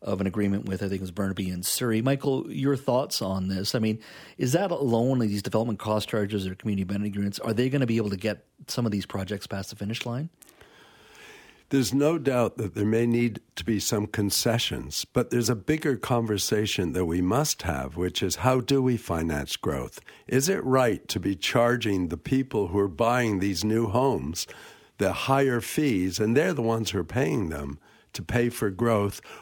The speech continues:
Speaker 2: Or should we go back to the way we did it sixty years ago, when basically municipalities borrowed money or issued bonds,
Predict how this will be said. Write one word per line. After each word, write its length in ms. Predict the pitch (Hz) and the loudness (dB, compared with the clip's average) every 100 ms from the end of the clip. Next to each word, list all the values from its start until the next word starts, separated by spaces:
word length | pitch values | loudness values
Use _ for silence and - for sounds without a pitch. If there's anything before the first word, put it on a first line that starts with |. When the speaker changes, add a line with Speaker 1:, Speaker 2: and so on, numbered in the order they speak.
| - | 0
Speaker 2:
Or 160 | 123 131 | 0 2
should 180 | - | 0
we 60 | 143 | 0
go 200 | 135 151 | 2 2
back 300 | 139 180 - | 2 -2 -4
to 100 | 151 | -2
the 120 | 147 | 0
way 200 | 147 143 | 2 4
we 140 | 135 123 | 4 2
did 220 | 127 127 | 2 2
it 160 | 113 | 0
sixty 480 | - - 139 - - | -2 -2 -4 -4 0
years 420 | 117 117 156 160 | 2 2 2 0
ago, 460 | 113 85 80 76 76 - - - - | -2 -2 -2 -2 -4 -10 -20 -18 -2
when 240 | 143 147 | 2 2
basically 760 | 147 208 247 - 143 139 117 107 | 2 0 0 -2 -2 0 0 0
municipalities 960 | 120 117 131 131 - 123 113 117 113 | 2 4 4 2 2 2 4 2 0
borrowed 460 | 87 110 117 135 127 | 0 2 4 2 2
money 500 | 113 113 117 120 120 | 0 2 2 2 0
or 240 | 92 78 | 0 0
issued 480 | 82 120 - 131 107 | 0 0 2 0 0
bonds, 560 | 113 110 113 117 127 | 2 4 4 2 -2